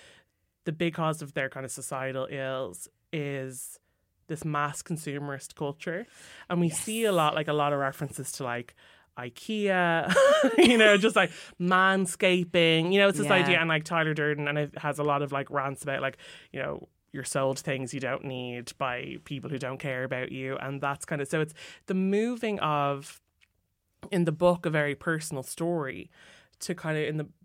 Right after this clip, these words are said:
Speaker 1: movie, a more generational, larger scale story that becomes
Speaker 2: Yeah.
Speaker 1: less personal and more about, yeah, this culture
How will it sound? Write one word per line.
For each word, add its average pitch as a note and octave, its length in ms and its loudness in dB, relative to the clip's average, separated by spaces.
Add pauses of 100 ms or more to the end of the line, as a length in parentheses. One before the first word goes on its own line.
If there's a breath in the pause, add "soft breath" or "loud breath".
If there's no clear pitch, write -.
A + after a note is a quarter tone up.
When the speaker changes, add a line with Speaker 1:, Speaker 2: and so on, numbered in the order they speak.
(280)
Speaker 1:
movie, E3 680 -2
a D3 80 -8
more D3 500 -2
generational, C#3+ 960 -4
larger C#3+ 500 -4
scale C#3+ 500 -4
story E3 580 -6
that D#3+ 160 -6
becomes D#3 300 0
Speaker 2:
Yeah. D3 60 -4
Speaker 1:
less D3+ 180 -6
personal D3+ 600 -6 (340 loud breath)
and D#3 160 -2
more D3+ 320 0
about, C#3 760 -4
yeah, C#3 300 -2
this - 500 -8 (840 soft breath)
culture D3+ 920 -4